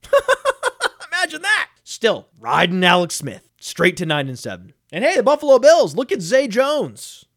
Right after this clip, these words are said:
Zay Jones levitated himself off the field.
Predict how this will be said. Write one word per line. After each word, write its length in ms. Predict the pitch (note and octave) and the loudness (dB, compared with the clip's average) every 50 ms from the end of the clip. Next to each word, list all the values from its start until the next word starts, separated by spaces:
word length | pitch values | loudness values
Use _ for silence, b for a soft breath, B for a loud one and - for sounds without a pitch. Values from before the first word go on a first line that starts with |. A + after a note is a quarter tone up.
| _ - | _ -10
Zay 240 | A#2 D#3 F#3 G#3+ A3 | -4 -2 -2 -2 0
Jones 320 | F3+ A3 A3+ A3 F#3+ D3+ | 0 -2 -2 -2 -4 -2
levitated 540 | D3 D#3+ F3+ F#3+ G3+ G3 - G#3 F#3+ F#3 F3 | 0 2 2 2 0 -2 -4 -4 -2 -2 -4
himself 360 | D#3+ D#3 - - E3 D#3 C#3+ | -4 -6 -2 -2 -2 0 0
off 220 | E3 E3 E3 E3 | -2 -2 -2 -4
the 100 | - C#3+ | -6 -14
field. 460 | C3 - D#3 D3 C3 A#2 A2+ B2 D3+ | -10 -8 -6 -6 -4 -6 -8 -12 -16